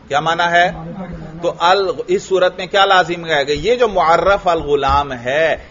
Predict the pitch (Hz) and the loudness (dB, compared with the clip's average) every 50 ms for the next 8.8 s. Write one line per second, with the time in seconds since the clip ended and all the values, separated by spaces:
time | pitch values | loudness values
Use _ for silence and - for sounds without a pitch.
0 | - - 214 269 277 - - - 240 214 190 175 165 160 160 160 160 160 156 - | -12 -8 -6 -6 -6 -6 -2 0 2 2 2 2 0 2 2 2 2 2 0 0
1 | - 202 202 165 170 151 147 135 135 135 143 143 139 127 120 117 101 120 127 123 | 0 0 0 0 -2 -2 -2 -2 -2 -2 -2 0 0 2 0 0 -2 -4 -8 -6
2 | 120 113 113 113 110 110 117 110 113 113 113 113 123 123 131 120 120 139 143 147 | -4 -4 -4 -4 -4 -4 -4 -2 -2 -2 -2 -2 -2 -2 -2 -2 -2 -2 -2 -4
3 | 147 - 151 147 156 156 156 160 143 156 147 143 170 165 - 190 190 180 190 190 | -4 -8 -8 -8 -8 -6 -6 -4 -2 -2 -2 -2 -4 -8 -8 -10 -10 -4 -2 -2
4 | 170 160 143 131 127 131 139 170 151 147 170 170 165 165 160 175 170 165 170 165 | -2 -2 -4 -6 -2 -2 0 0 0 -2 -6 -8 -8 -8 -8 -6 -6 -6 -6 -6
5 | 160 170 156 156 180 175 - 202 208 190 214 208 196 190 185 190 196 185 170 170 | -4 -4 -4 -4 -4 -8 -8 -10 -12 -10 -6 -2 -2 -2 -2 -2 -4 -6 -4 -4
6 | 123 - - - - - - 147 170 175 190 190 180 190 226 220 214 220 208 208 | -4 -4 -8 -14 -20 -14 -6 -2 0 2 2 2 2 2 2 2 4 4 4 4
7 | 208 220 247 240 240 233 214 196 175 147 226 240 226 240 240 - 240 - 240 247 | 2 0 -2 -4 -4 -2 -2 0 -2 -2 -2 -4 -4 -4 -2 -4 -2 0 0 -2
8 | 262 302 - 285 262 233 220 202 196 180 196 180 165 151 131 101 | 0 -2 -4 -2 0 2 2 2 0 0 0 -2 0 0 -2 -4